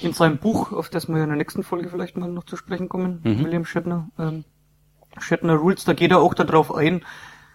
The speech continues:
Speaker 1: ähm, dass auf seine bestimmte Art der Interviewführung.
Speaker 2: Mhm.
Speaker 1: Er versucht nämlich immer, und das schreibt er sich dann selber zu, dass er dann schon perfekt ist. Das ist natürlich dann wieder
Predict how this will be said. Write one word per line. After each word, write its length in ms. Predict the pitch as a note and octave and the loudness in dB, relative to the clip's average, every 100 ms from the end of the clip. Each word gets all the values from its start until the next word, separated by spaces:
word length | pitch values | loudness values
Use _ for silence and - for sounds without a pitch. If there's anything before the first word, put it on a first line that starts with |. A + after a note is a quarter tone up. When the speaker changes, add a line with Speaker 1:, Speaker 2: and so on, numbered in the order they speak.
| _ - | _ 0
Speaker 1:
ähm, 320 | D3 D3 D3 | 2 2 2
dass 300 | D#3 D3 - | 0 0 -2
auf 160 | - - | -2 2
seine 420 | D#3 E3+ E3+ D#3+ _ | 4 4 4 -2 _
bestimmte 540 | D#3+ - G3 F#3+ F3+ - | -6 -2 -2 2 2 2
Art 340 | E3 - - - | 0 0 -10 -4
der 540 | D3 D3 D3 D3 D#3 - _ _ _ _ | 0 2 2 0 -2 -8 _ _ _ _
Interviewführung. 840 | F#3+ F#3 F3 D3+ D3 - D3 C#3+ C#3+ _ _ _ _ _ _ _ _ - | -8 -2 -2 -2 -6 -8 -10 -10 -14 _ _ _ _ _ _ _ _ 2
Speaker 2:
Mhm. 240 | A#2 C3+ - - | 4 2 -4 -4
Speaker 1:
Er 100 | D3+ | -2
versucht 540 | - E3 - A3 - | 0 -2 -2 -6 -2
nämlich 400 | G#3 F#3+ F#3+ - | 0 0 0 -2
immer, 280 | F3 G#3+ A3+ | 0 2 2
und 160 | F3+ E3+ | 2 -2
das 280 | D#3 - - | -6 -10 -16
schreibt 380 | - D3 D3 | 2 2 4
er 60 | E3+ | 0
sich 160 | D#3 - | -2 -2
dann 120 | D3 | -2
selber 380 | - D#3 F#3 - | 2 2 2 0
zu, 160 | - | 0
dass 160 | D#3 D3+ | 0 2
er 80 | D3+ | 0
dann 120 | C#3+ | -2
schon 160 | D3 | -4
perfekt 460 | D3 C#3+ - - - | -6 -6 -8 -8 -10
ist. 240 | G#3+ - | -10 -12
Das 80 | D3+ | -16
ist 100 | - | -8
natürlich 300 | D#3 D3+ C#3+ | -6 -4 -2
dann 120 | C#3+ | 2
wieder 220 | B2 D3+ | 4 4